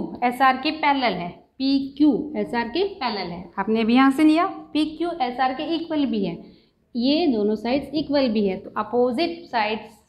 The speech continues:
जो है, one pair of opposite side parallel भी है,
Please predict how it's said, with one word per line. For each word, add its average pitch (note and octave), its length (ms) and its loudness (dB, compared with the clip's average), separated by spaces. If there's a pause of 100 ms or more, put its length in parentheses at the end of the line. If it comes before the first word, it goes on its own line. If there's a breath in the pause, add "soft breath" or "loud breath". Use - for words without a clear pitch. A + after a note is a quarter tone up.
(100)
जो G#3+ 160 0
है, A3+ 180 4 (400 loud breath)
one C4 220 2
pair C#4 160 -2
of C4+ 100 -2
opposite C4 420 -4
side C#4+ 240 -2
parallel A3 420 -2
भी A#3+ 100 0
है, F4 140 2